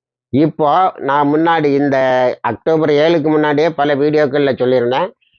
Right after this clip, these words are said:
பல நாடுகள் அதிலிருந்து வெளியே வந்து விட்டது. ஏனென்று சொன்னால்,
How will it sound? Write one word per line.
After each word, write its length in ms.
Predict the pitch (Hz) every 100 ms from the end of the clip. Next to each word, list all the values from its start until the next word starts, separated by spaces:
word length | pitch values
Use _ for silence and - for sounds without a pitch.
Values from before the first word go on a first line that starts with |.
| _ _
பல 280 | - 143 175
நாடுகள் 560 | 151 156 170 165 180 196
அதிலிருந்து 540 | 147 151 151 160 160
வெளியே 300 | 143 156 160
வந்து 280 | 139 147 143
விட்டது. 420 | 127 143 147 143
ஏனென்று 260 | 143 139 123
சொன்னால், 460 | 120 120 151 180